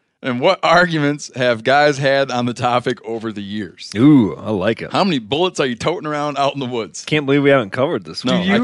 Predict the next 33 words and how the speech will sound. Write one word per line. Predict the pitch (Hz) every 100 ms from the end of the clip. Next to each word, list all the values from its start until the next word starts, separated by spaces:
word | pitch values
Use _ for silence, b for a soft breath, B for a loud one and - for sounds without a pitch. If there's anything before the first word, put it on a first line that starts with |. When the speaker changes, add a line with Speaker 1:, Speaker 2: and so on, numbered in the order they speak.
| 262
Speaker 1:
cannot | 151 147 135
believe | 135 127
we've | 117
never | 113 107
talked | 120 110
Speaker 3:
do | 185
Speaker 1:
about |
this, | 202 226
'cause | 233
Speaker 3:
you | 175
Speaker 1:
I | 202
have | 170
very, | 120 107 147 180 156 123 104 _ _ _ _ _ _
uh, | - 101 101 92 _ _ _ _ -
strong, | - - 139 131
conflicted | - 135 - 208 208 196 151
feelings | 170 139 110 101
on | 98
the | 90
subject. | - 82 - - _ _ -
Speaker 3:
Do | 143 151
you | 208
remember | 240 226 208 202 202 202 190 -
the | 170
last, | 147 151 165 - - _ _ _ _ -
second | - 196 185 143
to |
last | 143 147 139
time | 160 151 135
we | 131
hunted | 127 131 117
B | 135
C? | - - 165